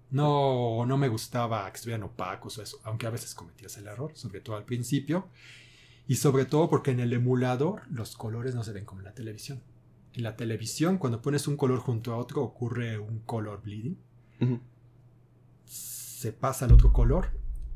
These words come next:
Speaker 1: y lo oscurece o lo oculta. Y cometí ese error en algunos juegos, pero una vez que aprendí, ya tuve mi M S X, ya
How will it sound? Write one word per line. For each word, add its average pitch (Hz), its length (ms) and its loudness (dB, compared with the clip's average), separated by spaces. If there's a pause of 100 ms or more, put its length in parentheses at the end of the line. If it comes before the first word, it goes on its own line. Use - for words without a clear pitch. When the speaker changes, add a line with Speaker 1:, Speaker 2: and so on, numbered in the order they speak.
(140)
Speaker 1:
y 113 80 -6
lo 98 200 -6 (540)
oscurece 131 1200 -2 (300)
o 113 120 -6
lo 101 200 -8
oculta. 143 440 -2 (1160)
Y 127 160 2
cometí 131 300 4
ese 170 120 -2
error 156 160 2
en 139 60 2
algunos 127 320 0
juegos, 262 220 0
pero - 180 -12 (360)
una 135 180 2
vez 113 120 -4
que - 80 -6
aprendí, 147 540 0 (460)
ya 110 120 -6
tuve 110 220 -6
mi 101 120 -10
M 98 140 -12
S 127 200 -14
X, 185 260 -10
ya 131 80 -12